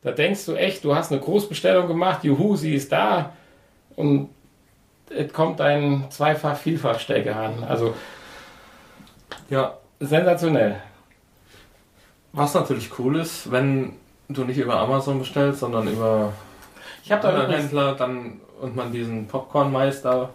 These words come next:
Speaker 2: geschickt
Speaker 1: Ja,
Speaker 2: bekommt,
Speaker 1: aber man
Speaker 2: da
Speaker 1: kann
Speaker 2: kann
Speaker 1: mit
Speaker 2: man wenigstens
Speaker 1: Popcorn-Mais
Speaker 2: noch
Speaker 1: mit
Speaker 2: coole Sachen
Speaker 1: rumspielen.
Speaker 2: mit rumspielen.
Speaker 1: Inklusive, nehmt einfach mal Popcorn-Mais, so eine ganze Schüssel Popcorn-Mais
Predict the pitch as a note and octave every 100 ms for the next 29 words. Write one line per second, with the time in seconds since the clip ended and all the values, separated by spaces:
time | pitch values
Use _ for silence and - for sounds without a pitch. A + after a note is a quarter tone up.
0 | - _ _ - D3 C#3 - C#3+ - G3
1 | C4 D#3 C3+ C3+ D3 C#3+ C#3 A2+ D#3+ D3+
2 | C3+ C3+ A2 - F#3 G3+ C#3+ F3+ E3 D3+
3 | D3 - - - - E4 - G3+ D#3 C#3
4 | C#3+ G#3+ G#3 D#3 C4+ A#3+ - E3 E3 A3
5 | F3+ C#4 C4 A3+ A3+ A#3+ A3 - - C3+
6 | A#3 - C4+ B3+ A#3+ A3+ - C4+ - D#3+
7 | C3 A#2+ A#2 G3 F#3 F3+ F3+ C#4 C#4 -
8 | D4+ D4 D#3 - D#4 - - B2+ A#2+ A2
9 | A#2 -